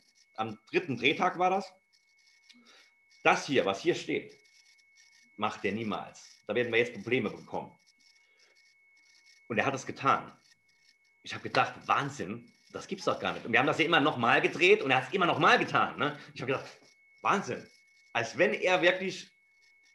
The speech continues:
das Drehbuch gelesen hätte, "Alles klar, Junge, ich hab's verstanden, ich mach das so." Ne? <laughs> Also super. Und, äh, ähm, wenn man den Film so sieht, ich meine,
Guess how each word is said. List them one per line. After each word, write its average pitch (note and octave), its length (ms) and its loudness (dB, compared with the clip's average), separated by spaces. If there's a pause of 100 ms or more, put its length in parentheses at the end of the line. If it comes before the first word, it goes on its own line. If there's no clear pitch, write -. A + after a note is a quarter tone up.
(160)
das B2 120 -8
Drehbuch F3 340 -2
gelesen D3+ 340 0
hätte, D3 260 0
"Alles C#3+ 220 2
klar, C#3+ 220 4
Junge, C3+ 320 2
ich - 160 -10
hab's - 160 -6
verstanden, A#2+ 460 -4
ich F#2+ 120 -12
mach A2+ 240 -8
das G#2+ 200 -4
so." D3 200 -6
Ne? A3 140 -4 (420)
<laughs> C4+ 240 4 (300)
Also B2 340 4 (160)
super. A#2+ 420 6
Und, A#2+ 160 4
äh, A#2+ 340 6
ähm, A#2+ 420 -2 (840)
wenn D3 140 2
man D3+ 140 8
den B2 100 0
Film D#3 200 4
so A#2+ 100 0
sieht, F3 280 -2
ich - 120 -14
meine, F#2 220 -10